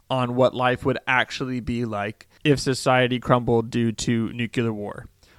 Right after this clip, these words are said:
Okay, so we've done it. We're done with Atomic Age movies. We're gonna put it in the past. I recommend all three nine out of tens across the board. I don't know if that's ever gonna happen again,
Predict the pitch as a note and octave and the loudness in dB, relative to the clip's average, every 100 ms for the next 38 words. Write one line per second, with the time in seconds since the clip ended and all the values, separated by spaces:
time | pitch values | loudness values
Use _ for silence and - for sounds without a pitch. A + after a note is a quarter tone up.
0 | - D3 C#3+ D3+ C3 A#2+ C3+ B2 B2 C#3 | -2 2 4 6 4 2 2 2 2 2
1 | C3+ D3 A#2 - B2 B2+ C#3+ D3 D3+ C#3+ | 4 4 2 -4 0 2 2 2 0 -4
2 | C#3+ D3 C#3+ C#3 C#3+ C3+ C3+ D3 C#3 D3 | -2 -2 -2 0 0 0 -2 0 2 2
3 | C#3+ C3 B2 C3+ A#2+ A2+ - D3 - D3+ | 0 -2 -6 -4 -6 -4 -2 -2 -4 -8
4 | D3 C#3+ D#3 D3+ D3 - _ _ _ _ | -4 0 2 2 -2 -12 _ _ _ _
5 | _ - B2 C3 - C3 B2+ C3 C#3 D3 | _ -2 2 2 2 -2 -4 0 4 4
6 | D3 - C#3+ C#3+ C#3+ A#2+ D#3 D#3 D3 C3+ | 4 -2 -6 -4 -4 -2 0 0 -2 -4
7 | - C#3 C3+ C3 - D3+ D3+ - C3+ C#3 | -6 -6 -6 -6 2 2 2 -4 -6 -2
8 | C3+ C3+ C3 - C3 D3 C#3+ D3+ C#3 C3+ | 0 -2 -4 -6 -2 0 2 0 2 0
9 | - D3 D3+ D3 C#3 C3 C3 B2+ B2+ A#2+ | 0 0 0 0 -2 -4 -4 -4 -8 -6
10 | B2 A#2+ | -6 -6